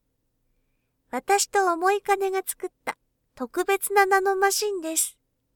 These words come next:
時間も空間も、次元すら飛び越えて、あなたの体の中へ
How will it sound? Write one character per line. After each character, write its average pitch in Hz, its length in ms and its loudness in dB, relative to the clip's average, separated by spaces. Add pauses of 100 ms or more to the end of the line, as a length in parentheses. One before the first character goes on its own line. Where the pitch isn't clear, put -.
(1400)
時 233 160 -8
間 339 380 2
も 330 120 -6
空 311 300 -8
間 359 400 -4
も、 349 160 -2 (920)
次 254 140 -6
元 381 240 -2
す 480 180 0
ら 466 140 4
飛 277 180 -12
び 277 60 -10
越 330 240 -2
え 311 60 -4
て、 - 260 -16 (560)
あ 226 80 -2
な 339 180 4
た 381 140 2
の 277 180 -4
体 254 400 -4
の 294 140 -6
中 302 340 -2
へ 233 140 -6